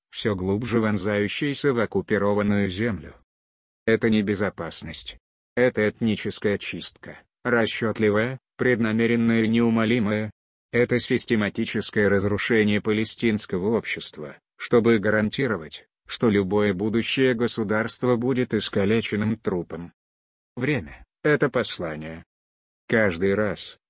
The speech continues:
когда мир приближается к признанию Палестины, Израиль усиливает свою кампанию разрушения.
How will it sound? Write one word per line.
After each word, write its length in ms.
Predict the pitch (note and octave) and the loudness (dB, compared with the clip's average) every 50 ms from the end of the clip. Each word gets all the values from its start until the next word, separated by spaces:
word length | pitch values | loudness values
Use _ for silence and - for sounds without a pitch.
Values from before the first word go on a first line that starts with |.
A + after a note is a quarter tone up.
| _ | _
когда 440 | - B2+ A#2+ A2+ G2+ F#2+ A2 A2 G#2 | 0 2 2 2 2 2 2 2 4
мир 280 | G#2 G#2+ G#2+ A2+ A2 G#2 | 4 4 4 2 2 0
приближается 920 | - A#2+ A#2+ G#2 G#2+ A2+ G2+ F2+ G2 G2 G2+ G#2+ A2+ - - - G#2 F2+ | 0 -2 0 2 2 2 2 2 0 0 2 0 0 0 -2 -2 -4 -4
к 60 | - | -2
признанию 640 | - G#2+ G2+ F2 F2+ G2+ G2 G2 G2 G#2 A2 A#2+ A2+ | -2 -2 0 0 0 -2 0 0 0 0 0 -2 -2
Палестины, 800 | A2+ A2 G#2+ A2 A2 - - - C3+ B2+ G#2 E2 C#2 C2+ - - _ _ - | 0 -2 0 0 -2 -4 -6 -6 -6 -6 -6 -6 -8 -12 -18 -20 _ _ 2
Израиль 640 | B2 A#2+ A#2+ G#2 F#2 A2+ G#2+ A2 A2 G#2+ A2 G#2 | 4 6 6 6 4 4 4 6 6 6 4 4
усиливает 600 | G#2 G2 - - B2 A#2+ B2+ B2+ C3 C3 C3 - | 0 0 0 2 2 2 2 2 2 2 0 0
свою 340 | - - A2+ G#2+ G2+ G#2 G2+ | -2 -2 0 2 2 2 0
кампанию 640 | - A2 G#2 G2+ G2 F#2 G#2+ G#2 G2+ G#2 G#2+ A2 A2 | 0 -2 -2 -2 -2 -2 -2 0 0 0 0 2 2
разрушения. 920 | G#2+ G2+ F#2 G#2 G#2 G2 - - - A#2 G2+ F2 D2 - F#2 E2+ - | 0 0 0 -2 -4 -4 -4 -4 -4 -4 -4 -6 -8 -12 -16 -18 -20